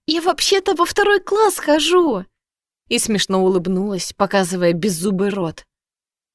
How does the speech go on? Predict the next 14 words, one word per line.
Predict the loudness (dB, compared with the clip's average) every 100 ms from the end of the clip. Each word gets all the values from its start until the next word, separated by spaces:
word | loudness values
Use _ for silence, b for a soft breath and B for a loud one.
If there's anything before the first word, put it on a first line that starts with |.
| _ -2
Когда | -2 0 0
я | 2 0
покидала | -2 -6 -6 0 2 2
Землю, | 2 0 -2 -4 -6 -8
ей | -4 0 0
было | 0 -2 -2
четыре. | -2 -4 0 0 0 -6 -14 _ _ _ _ _
Год | -4 2 2 2
я | 0 -2
провела | 0 -2 0 2 2 0
на | -2
Миране, | 0 0 2 2 0 -6 -12 _ _ _ _
год | 0 2 2 0
здесь. | -6 -2 -2 -4 -8